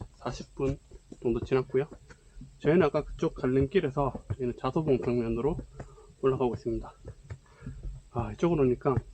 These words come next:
계단이 엄청 많습니다. 경사도 가파르고요. 저희는 이제 청량사에서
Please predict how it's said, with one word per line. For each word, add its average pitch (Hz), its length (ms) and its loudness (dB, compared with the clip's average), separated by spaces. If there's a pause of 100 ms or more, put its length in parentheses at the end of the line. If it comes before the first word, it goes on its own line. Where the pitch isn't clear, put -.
(1080)
계단이 127 540 0 (800)
엄청 135 340 6
많습니다. 131 480 2 (1000)
경사도 131 360 2
가파르고요. 120 520 -2 (4000)
저희는 139 600 4
이제 135 100 2
청량사에서 151 640 6